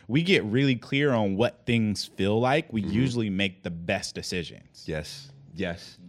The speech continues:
Speaker 1: So does it feel like I'm being invited to have a conversation with them? Do they feel like somebody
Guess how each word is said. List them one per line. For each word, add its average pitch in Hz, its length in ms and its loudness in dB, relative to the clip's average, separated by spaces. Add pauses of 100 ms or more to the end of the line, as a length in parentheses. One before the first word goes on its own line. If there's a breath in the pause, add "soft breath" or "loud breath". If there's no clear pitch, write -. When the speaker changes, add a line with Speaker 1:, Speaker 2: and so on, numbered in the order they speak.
Speaker 1:
So 135 160 2
does 131 260 4
it 147 160 4
feel 147 340 6
like 107 200 4
I'm 92 160 2
being 87 260 0
invited 82 440 -2
to 87 100 -8
have 80 160 -6
a 80 40 -10
conversation 78 600 -10
with 69 140 -16
them? 71 260 -12
Do 107 120 2
they 107 160 6
feel 135 460 4
like 87 280 -4
somebody 82 600 -2